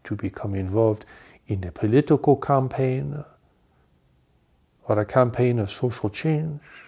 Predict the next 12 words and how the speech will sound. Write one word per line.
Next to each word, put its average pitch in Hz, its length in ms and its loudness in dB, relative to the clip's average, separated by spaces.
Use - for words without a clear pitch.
It 117 220 -2
will 131 100 2
indicate 135 480 2
if 113 140 -2
that 117 160 2
is 113 120 -4
part 123 440 0
of 101 260 -4
your 104 140 -2
education 104 640 -4
and 92 100 -8
destiny. 92 600 -10